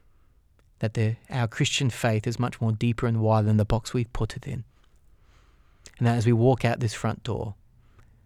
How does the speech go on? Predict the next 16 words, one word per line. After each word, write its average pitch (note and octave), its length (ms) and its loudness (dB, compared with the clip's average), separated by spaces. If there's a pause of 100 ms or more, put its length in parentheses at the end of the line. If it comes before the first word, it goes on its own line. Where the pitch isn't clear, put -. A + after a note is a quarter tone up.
(120)
we A#2+ 80 0
see B2 180 0
something B2 380 0
beautiful A2+ 600 -4 (1400)
that A#2+ 200 0 (180)
beckons - 400 -2
us - 180 -10
forward. - 500 -10 (1700)
And A#2 100 4
a A2+ 60 6
voice A#2 420 6
is G#2+ 160 2
crying A#2 520 6
out A2+ 320 0
to - 160 -4
us, - 400 -12